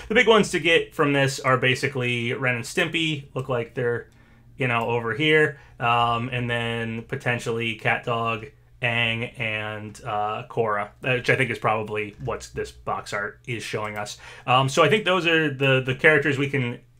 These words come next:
uh, assume are probably in this game based on this mysterious box art, uh, blocking out everybody, are Cat Dog, Aang, Korra, and Ren and Stimpy. And then one final thing, uh, I figured let's just watch the, the trailer again,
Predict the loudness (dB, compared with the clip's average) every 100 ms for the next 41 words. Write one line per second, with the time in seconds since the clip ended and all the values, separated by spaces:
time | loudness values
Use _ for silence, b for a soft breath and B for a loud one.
0 | -6 -2 2 0 0 -2 0 6 6 8
1 | 4 4 0 0 0 0 0 0 -2 B
2 | B 0 0 2 0 2 0 -2 -6 -8
3 | -8 -2 2 2 4 2 4 4 4 4
4 | 0 2 2 2 -2 2 2 4 2 4
5 | 4 4 2 0 B B -2 2 4 4
6 | 6 6 6 2 -2 -2 0 -2 -4 -6
7 | b b b 0 6 6 6 4 0 -2
8 | -2 0 -2 -4 -6 -8 -10 -18 _ 0
9 | 2 4 2 0 0 4 6 6 8 6
10 | 6 4 4 6 8 8 6 0 2 4
11 | 2 0 2 6 6 4 4 4 6 4
12 | 6 4 2